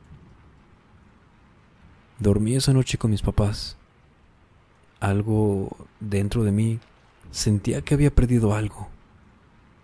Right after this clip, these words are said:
que algo no estaba bien, pero al mismo tiempo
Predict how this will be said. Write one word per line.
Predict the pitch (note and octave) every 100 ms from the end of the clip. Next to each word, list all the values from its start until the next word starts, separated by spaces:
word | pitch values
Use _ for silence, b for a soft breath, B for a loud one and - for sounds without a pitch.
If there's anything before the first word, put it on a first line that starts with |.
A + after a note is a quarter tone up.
| _ _
que | G2+ F#2+
algo | G#2+ A2 G2+
no | G2+ G#2+ A#2+
estaba | - A2 A2
bien, | G#2+ A2+ A2+ - _ - _ _ _ _ _ _ _
pero | G#2+ G2 G2 G2+
al | G2
mismo | G#2 G#2+ A2 -
tiempo | A#2+ G#2+ G#2+ G#2